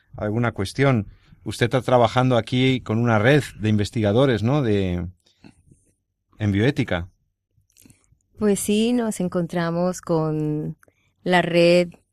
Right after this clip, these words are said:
Speaker 2: que, eh, surge de la Cátedra de Bioética y Derechos Humanos de Italia que dirige el doctor Alberto García,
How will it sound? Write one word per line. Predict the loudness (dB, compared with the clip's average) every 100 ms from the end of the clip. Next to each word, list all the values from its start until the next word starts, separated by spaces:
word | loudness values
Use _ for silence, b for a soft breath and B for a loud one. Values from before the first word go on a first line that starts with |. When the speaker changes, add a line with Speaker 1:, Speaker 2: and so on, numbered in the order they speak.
| _ -20 -10
Speaker 2:
que, | -4 -2 0 0 -2 -4 -6 -10 -16 _ _ _ _ -20 -20 _ _ _ _
eh, | -10 -6 -6
surge | -4 -4 0 0 2 0 -2
de | -2 0 -2
la | -4 -6
Cátedra | -4 -4 -4 -6 -2 -2 -2 -2 -4 -6 -12 _ _ _ _ _
de | -2 2
Bioética | 4 4 2 0 -2
y | 0
Derechos | 2 0 -2 -4
Humanos | -2 0 0 0 0 -2 -4 -6 -10
de | -4 -2 -2
Italia | -4 -4 -2 0 -2
que | -4 -4
dirige | -4 -6 -10 -8 -6 -6 -8 _ _ _ _
el | -2 0
doctor | 0 -2 -2 0
Alberto | 0 0 0 -2
García, | -4 -4 -6 -2 -2 -4